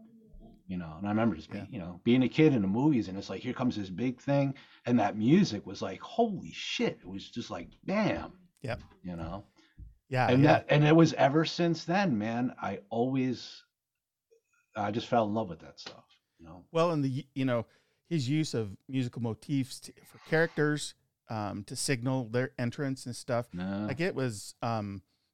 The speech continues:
Speaker 2: yeah, I, I, I'm, I love it, but I can just listen to, I can just listen to the soundtrack, um, you know, as much as I love the movie and still be moved by it. Um, the first, the first, j-,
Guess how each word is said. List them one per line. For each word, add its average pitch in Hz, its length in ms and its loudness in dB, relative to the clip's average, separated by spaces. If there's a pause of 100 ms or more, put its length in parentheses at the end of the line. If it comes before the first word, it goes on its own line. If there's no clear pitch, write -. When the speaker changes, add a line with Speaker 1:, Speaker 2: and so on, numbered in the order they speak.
Speaker 2:
yeah, 123 260 2
I, 143 240 4 (100)
I, 135 260 2 (180)
I'm, 139 300 -2
I 135 160 0
love 156 280 8
it, 110 220 -2 (260)
but 135 100 -4
I 160 120 8
can 143 160 0
just 131 220 -4
listen 135 320 0
to, 127 460 -2 (420)
I 143 100 4
can 143 140 -2
just 113 180 -8
listen 131 260 -4
to 113 60 -6
the 104 100 -10
soundtrack, 135 600 -4 (480)
um, 101 540 -6 (420)
you 120 60 -8
know, 98 280 -6
as 113 140 -6
much 127 180 0
as 120 100 -6
I 101 60 -2
love 107 220 -4
the 101 60 -8
movie 110 480 -4
and 98 160 -8
still 117 200 -10
be 101 140 -12
moved 110 340 -6
by 95 140 -8
it. - 160 -12 (600)
Um, 98 380 -4 (440)
the 151 60 -4
first, 202 360 4
the 139 60 -4
first, - 380 0 (280)
j-, 123 100 -20